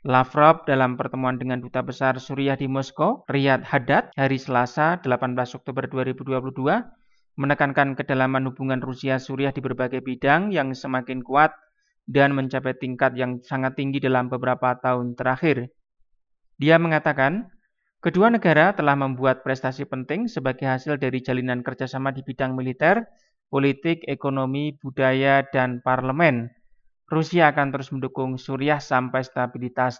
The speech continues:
terbangun. Menteri Luar Negeri Rusia menegaskan, dukungan ini akan mencakup bantuan yang diperlukan perlawanan Suriah menghadapi blokade ekonomi dan sanksi kejam yang dijatuhkan oleh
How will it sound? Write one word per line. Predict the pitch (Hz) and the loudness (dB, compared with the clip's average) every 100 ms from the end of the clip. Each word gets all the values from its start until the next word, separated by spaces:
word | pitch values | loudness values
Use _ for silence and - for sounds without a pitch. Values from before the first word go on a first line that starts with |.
| - | -6
terbangun. | 127 127 127 131 165 135 117 113 - _ _ _ _ _ _ _ _ _ | -4 -2 -2 0 2 2 0 -6 -10 _ _ _ _ _ _ _ _ _
Menteri | 196 202 208 | 0 4 6
Luar | 196 185 175 | 8 6 6
Negeri | 170 170 | 2 0
Rusia | 160 160 165 160 | 0 0 2 4
menegaskan, | 147 139 131 - 123 127 160 220 - _ _ _ - | 2 -2 -2 0 0 0 -2 -8 -12 _ _ _ -2
dukungan | 185 208 202 180 | 2 4 4 4
ini | 190 | 2
akan | 190 165 156 | 0 2 0
mencakup | 147 143 147 160 | -2 -2 -2 0
bantuan | 147 139 139 143 135 | -2 -2 -2 0 -2
yang | |
diperlukan | 135 131 135 127 131 131 | -4 -4 -4 0 -2 0
perlawanan | 139 131 127 127 131 | 0 2 2 0 -4
Suriah | 139 131 143 | -6 -2 0
menghadapi | 143 135 135 131 135 | 0 -2 0 -2 -2
blokade | 135 131 127 123 | -4 -2 -2 -2
ekonomi | 123 131 127 127 151 | -4 -4 -6 -4 -4
dan | 190 143 127 120 | 0 0 0 -6
sanksi | 127 127 - 139 | -8 -8 -12 -14
kejam | 127 139 156 240 - _ _ _ | -4 0 0 0 -8 _ _ _
yang | - 135 135 127 | -2 0 0 -4
dijatuhkan | 131 135 123 - 131 - 143 139 139 - | -8 -6 -6 -4 -8 0 2 2 -2 -6
oleh | 139 131 127 123 | -4 -2 -4 -6